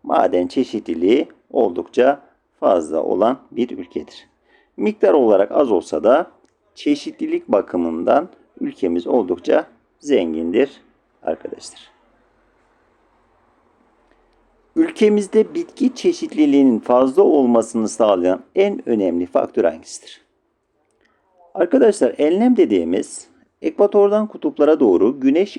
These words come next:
ışınlarının geliş açısına bağlı olarak oluşan faktörlere biz enlem diyoruz. Enleme bağlı olabilmesi için Türkiye orta kuşak, dolayısıyla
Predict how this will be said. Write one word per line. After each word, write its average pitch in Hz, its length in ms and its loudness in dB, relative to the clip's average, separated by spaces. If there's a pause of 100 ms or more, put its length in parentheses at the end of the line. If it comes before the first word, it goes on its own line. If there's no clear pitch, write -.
ışınlarının 120 760 0
geliş 127 220 0
açısına 98 500 -2
bağlı 110 280 2
olarak 110 520 0 (720)
oluşan 120 500 0
faktörlere 110 680 0
biz 131 160 -8
enlem 85 440 -6
diyoruz. - 360 -20 (1400)
Enleme 220 460 4
bağlı 202 420 4
olabilmesi 147 840 2
için 117 240 -2
Türkiye 185 360 0
orta 123 400 0
kuşak, - 500 -2
dolayısıyla 98 880 2